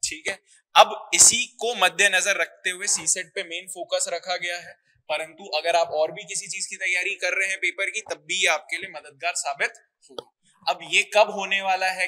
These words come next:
कैसे होने वाला है, reasoning का क्या syllabus रहेगा, बस दो मिनट दीजिए, मैं आपको सब कुछ explain करता हूँ। देखिए, ये जो classes आ रही हैं दोस्तों, ये क्यों खास है अपने में ही, क्योंकि ये निशुल्क यानी कि free है।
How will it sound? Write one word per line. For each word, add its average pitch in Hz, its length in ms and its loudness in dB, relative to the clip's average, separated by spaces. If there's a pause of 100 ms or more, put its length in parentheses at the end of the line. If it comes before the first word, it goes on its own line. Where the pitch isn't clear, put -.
कैसे 170 280 2
होने 180 260 -14
वाला 180 240 -6
है, 175 100 -4
reasoning 165 400 -10
का 180 100 -4
क्या 180 240 2
syllabus 180 460 -2
रहेगा, 170 400 -6 (420)
बस 208 140 6
दो 180 200 -2
मिनट 180 220 -6
दीजिए, 165 220 -8
मैं 180 120 -2
आपको 170 280 -4
सब - 180 -6
कुछ 143 160 -6
explain 165 380 0
करता 143 280 -8
हूँ। - 280 -10 (580)
देखिए, - 260 -8 (540)
ये 190 200 10
जो 240 140 0
classes 208 400 4
आ 185 120 10
रही 196 120 6
हैं 190 100 0
दोस्तों, 160 360 -8
ये 165 200 -6
क्यों 214 300 -10
खास 202 360 2
है 208 60 0
अपने 202 280 -8
में 202 120 -10
ही, 202 160 -12
क्योंकि 185 320 -18
ये 202 120 -8
निशुल्क 175 480 -8
यानी 165 260 -8
कि 170 120 -18
free 196 320 -2
है। 202 140 -10